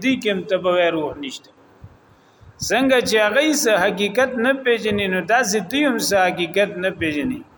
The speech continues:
څنګه چې د هغوی نه څه فایده نشته، کور کې پروت دی، کله یو ځای تکیه دی، او کله بل ځای تکیه دی. نو دارنګې دوی هم د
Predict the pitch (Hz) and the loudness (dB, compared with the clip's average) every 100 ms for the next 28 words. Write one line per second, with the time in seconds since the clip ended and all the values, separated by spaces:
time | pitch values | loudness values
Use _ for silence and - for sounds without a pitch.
0 | _ _ - _ _ _ _ - 240 277 | _ _ -20 _ _ _ _ -2 0 2
1 | 254 208 208 202 196 262 339 302 208 220 | 2 2 2 4 4 2 2 2 2 0
2 | 220 208 208 240 240 208 214 196 226 233 | 2 2 4 0 0 -2 -2 0 2 2
3 | 214 202 202 220 226 220 202 202 208 202 | 2 -2 0 0 0 0 -2 2 2 4
4 | 196 240 202 202 196 185 180 208 208 190 | 4 2 2 -2 0 -4 2 2 2 0
5 | 185 196 185 175 214 202 185 - 160 185 | 0 2 2 0 -2 0 -2 -2 -4 0
6 | 233 220 - - - - _ _ _ _ | 0 0 -4 -14 -20 -20 _ _ _ _
7 | 196 196 254 277 269 254 247 285 302 269 | -6 0 4 4 4 2 0 0 0 0